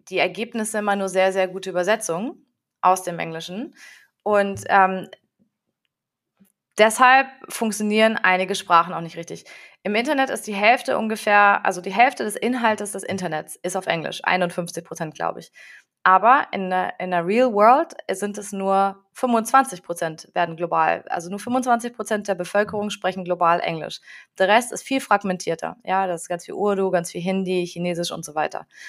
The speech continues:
Und diese, diese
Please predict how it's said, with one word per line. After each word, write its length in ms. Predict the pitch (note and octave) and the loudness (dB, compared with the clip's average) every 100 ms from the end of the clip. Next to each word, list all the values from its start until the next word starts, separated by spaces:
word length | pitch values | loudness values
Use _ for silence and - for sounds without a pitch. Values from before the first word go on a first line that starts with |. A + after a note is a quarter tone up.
| - - _ | -20 -20 _
Und 440 | G3 G#3 G3+ G3+ - _ _ _ _ _ - | 4 4 4 -4 -12 _ _ _ _ _ -18
diese, 680 | - C4+ D4 D4 C4+ B3+ - _ _ _ - | -6 -4 2 6 6 6 0 _ _ _ -6
diese 560 | A#3+ G#3+ G#3 F#3+ F#3 | -2 4 4 6 2